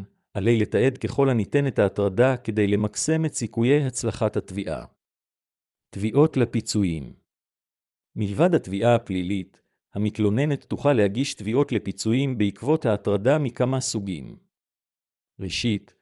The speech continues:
בית המשפט יוכל לפסוק פיצויים לטובתה כנגזרת מההליך הפלילי בשל הנזק והסבל שחוותה. שנית, המתלוננת תוכל להגיש תביעה אזרחית על ההטרדה ואף לזכות בפיצויים ללא הוכחת נזק בגובה של מאה ועשרים אלף שקלים לכל היותר עבור כל הטרדה.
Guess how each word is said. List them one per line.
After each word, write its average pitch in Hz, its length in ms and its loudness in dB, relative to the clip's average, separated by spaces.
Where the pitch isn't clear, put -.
בית 131 220 0
המשפט 120 440 0
יוכל 104 240 0
לפסוק 127 440 0
פיצויים 117 420 -2
לטובתה 104 540 0
כנגזרת 110 680 0
מההליך 107 420 0
הפלילי 104 440 -2
בשל 113 340 0
הנזק 131 520 -2
והסבל 104 500 0
שחוותה. 92 640 -6
שנית, 90 600 -6
המתלוננת 107 680 0
תוכל - 280 0
להגיש 107 400 2
תביעה 110 340 0
אזרחית 98 500 -2
על 104 120 4
ההטרדה 104 580 2
ואף 110 300 -2
לזכות 120 420 -2
בפיצויים 113 560 -4
ללא 117 240 4
הוכחת 131 460 -2
נזק 110 360 -4
בגובה 101 400 0
של 101 200 -2
מאה 104 380 -2
ועשרים 135 500 -2
אלף 127 280 -4
שקלים 127 460 -2
לכל 135 320 0
היותר 120 440 0
עבור 113 360 -2
כל 139 200 2
הטרדה. 92 500 -2